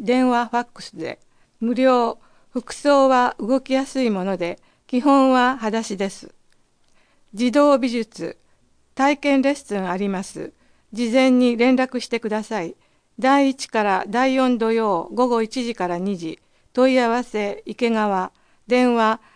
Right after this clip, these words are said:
零九零三零三七の二一八二。長南公民館。電話、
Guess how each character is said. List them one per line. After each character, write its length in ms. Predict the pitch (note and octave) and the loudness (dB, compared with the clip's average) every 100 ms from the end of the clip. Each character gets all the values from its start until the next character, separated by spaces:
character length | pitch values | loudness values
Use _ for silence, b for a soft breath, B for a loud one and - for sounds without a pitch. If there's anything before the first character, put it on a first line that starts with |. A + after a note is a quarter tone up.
| b | b
零 240 | B3 C#4+ D4 | 0 2 0
九 280 | D4+ C#4 | -2 0
零 320 | G#3 G#3 F3 - _ _ | 0 -2 -4 -6 _ _
三 360 | - C4+ C#4+ | -2 2 2
零 220 | C#4 C4+ | 2 2
三 320 | B3 B3 B3+ B3+ | 0 -2 0 0
七 220 | B3 A3 | 0 -2
の 320 | G#3 G#3+ - b | -2 -4 -6 b
二 360 | A#3 C4 C#4 C#4 | 2 4 4 2
一 180 | C4+ | -2
八 340 | A3 F#3 - A3 | -8 -8 -6 -2
二。 320 | G#3+ F#3+ D#3+ _ _ _ _ _ _ _ _ _ _ _ _ _ - | -2 -4 -8 _ _ _ _ _ _ _ _ _ _ _ _ _ -2
長 240 | C#4+ D4 | 4 6
南 280 | D4 C#4+ C#4 | 6 4 2
公 220 | C4 C4 | 2 2
民 240 | B3+ A#3+ G3 | 2 0 -4
館。 360 | - E3+ D#3+ G#3+ _ _ _ | -8 -8 -8 -14 _ _ _
電 320 | G#3+ B3+ A#3+ | -2 0 2
話、 240 | A3+ G#3+ | 0 -2